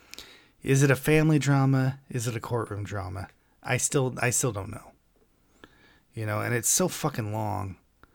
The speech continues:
Um, there's so much shit could be cut from this, and it could be much better. I did, per-, personally, I would have loved to have this have been the courtroom drama, um, because I felt like that was the most,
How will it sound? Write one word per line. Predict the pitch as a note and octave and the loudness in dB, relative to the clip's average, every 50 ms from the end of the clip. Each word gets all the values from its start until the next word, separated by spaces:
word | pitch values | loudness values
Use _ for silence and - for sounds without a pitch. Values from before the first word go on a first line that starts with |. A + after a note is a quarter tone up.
| _ _ _ _ _ _ _ _ _ - | _ _ _ _ _ _ _ _ _ -8
Um, | A#2+ A#2 G#2+ G#2 G#2 G#2 - - - - | -6 -4 -4 -4 -6 -8 -10 -12 -12 -8
there's | A#2+ A#2 A#2+ A2+ | -6 -6 -4 -2
so | - - F#3 F3+ | 0 2 4 4
much | D#3 A#2 - | 4 4 2
shit | - - B2 - | 0 0 0 -2
could | - G#2+ | -6 -8
be | G#2 | -8
cut | - - - A#2 - | -6 -6 -6 -8 -8
from | - - G#2+ G2+ | -8 -10 -8 -6
this, | G2+ G2+ G2+ - - - - - | -6 -6 -6 -6 -6 -8 -8 -8
and | A#2+ A#2 A2+ G#2+ G#2+ A2 | -6 -6 -6 -6 -6 -8
it | A2 A2 | -10 -10
could | - G#2+ G#2 | -10 -10 -10
be | G2+ | -8
much | G2 G2+ G2 - - | -8 -8 -8 -8 -8
better. | - G2+ G2 G2 G2+ | -6 -6 -4 -2 0
I | A2 C#3 D#3 | 2 2 2
did, | D3 C#3+ C#3 C#3 C3+ - | 2 2 0 0 6 10
per-, | - B3+ C4 - - | 10 10 10 10 10
personally, | - B3+ C4+ - F#3 F3+ C#3+ | 10 10 10 8 6 2 0
I | C3 | 2
would | C3 C3+ C3+ | 2 2 2
have | B2+ B2+ | 2 2
loved | C3+ C#3+ C3+ | 0 2 2
to | C#3+ | 2
have | C3+ A2+ | 0 0
this | A#2+ A#2 - - - | 0 -4 -6 -6 -6
have | - A#2 B2 G#2+ | -6 -6 -6 -2
been | B2 A#2+ A2+ A2 A2 A2 - - - - - - _ _ _ _ _ | -2 -2 -2 -2 -4 -6 -10 -16 -20 -20 -20 -20 _ _ _ _ _
the | - A#2+ | -8 -8
courtroom | - - - E3+ E3 C3+ A2 G#2+ G2+ | -2 4 4 4 4 4 0 -4 -6
drama, | F2+ G#2 G2 F#2+ F#2+ F#2+ G2 G2 F2+ - _ _ _ _ _ _ _ _ _ _ _ - - _ _ _ _ _ _ _ - | -6 -6 -4 -4 -4 -4 -6 -8 -8 -10 _ _ _ _ _ _ _ _ _ _ _ -20 -20 _ _ _ _ _ _ _ -8
um, | - A#2 A#2 A2 G#2+ G2+ | -6 -4 -4 -4 -4 -6
because | A2+ - - A#2+ C3+ | -4 -4 -2 0 2
I | C3 | 2
felt | C3+ C#3 F#3 F#3+ | 2 2 2 4
like | F#3 D3 C#3 | 4 2 4
that | D#3+ D#3+ E3 | 4 4 4
was | D#3+ C#3 B2 | 4 4 4
the | C#3 | 4
most, | C#3 C#3+ C#3+ C#3 C#3 C3+ C3+ - - - - | 4 6 6 4 4 2 0 -2 -6 -8 -12